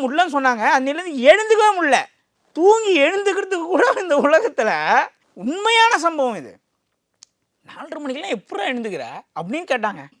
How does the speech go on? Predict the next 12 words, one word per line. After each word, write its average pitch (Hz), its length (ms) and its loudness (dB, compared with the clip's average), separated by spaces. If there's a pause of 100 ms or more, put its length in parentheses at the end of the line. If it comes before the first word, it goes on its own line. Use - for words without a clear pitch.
(280)
இன்ன 294 240 -6
வரைக்கும் 294 320 -2
என்னால - 240 0 (100)
காலைல 220 380 2
ஆறு 208 220 2
மணி 220 220 -6
வரைக்கும் 233 320 -6
தூங்குறேன். 208 360 -8 (520)
முடியல, 359 260 0
எழுந்துக்க 285 380 0
முடியல. 156 200 -6 (420)
தூங்குறதுக்கே 403 680 2